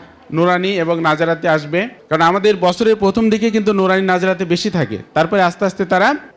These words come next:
হিফজের দিকে যেতে থাকে। তো আপনারাও আমাদের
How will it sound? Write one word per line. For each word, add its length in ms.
হিফজের 340
দিকে 200
যেতে 240
থাকে। 420
তো 60
আপনারাও 720
আমাদের 420